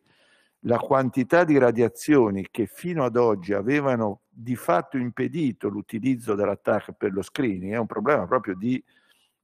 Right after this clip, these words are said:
eh, tecnologia, per non rischiare che l'attacco facesse peggio, cioè, eh, della, della malattia, e cioè si inducessero tumori indotti, così come molte report, soprattutto americani, avevano negli ultimi anni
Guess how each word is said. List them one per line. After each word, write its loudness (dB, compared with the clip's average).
eh, 0
tecnologia, 0
per 2
non 2
rischiare 4
che 0
l'attacco 2
facesse -6
peggio, -2
cioè, -6
eh, -14
della, -2
della 0
malattia, 2
e 2
cioè 2
si -8
inducessero -4
tumori 8
indotti, 4
così 0
come 2
molte 2
report, 0
soprattutto -6
americani, -2
avevano -2
negli -6
ultimi -6
anni -4